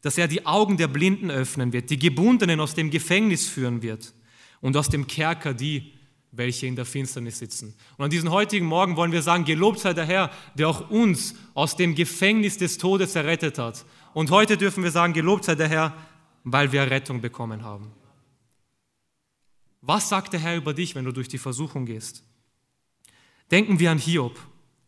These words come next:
Die Freunde von Hiob haben gesagt, dass durch, wegen all der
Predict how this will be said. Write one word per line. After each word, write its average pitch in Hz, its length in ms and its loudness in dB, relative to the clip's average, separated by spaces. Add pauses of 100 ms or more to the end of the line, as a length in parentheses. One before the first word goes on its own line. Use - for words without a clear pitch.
(1600)
Die 156 60 -4
Freunde 208 360 4
von 185 140 0
Hiob 196 280 0
haben 170 200 0
gesagt, 151 440 -2
dass 147 100 -4
durch, - 180 -4 (260)
wegen 156 260 -2
all 170 180 -2
der 175 260 -2